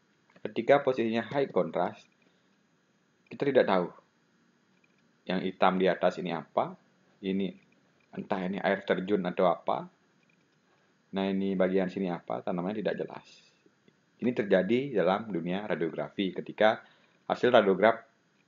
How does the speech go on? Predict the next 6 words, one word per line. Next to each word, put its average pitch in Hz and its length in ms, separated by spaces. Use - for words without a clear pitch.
menunjukkan 92 560
hasil 92 180
yang 90 220
kontras 92 400
terlalu 87 260
tinggi. - 300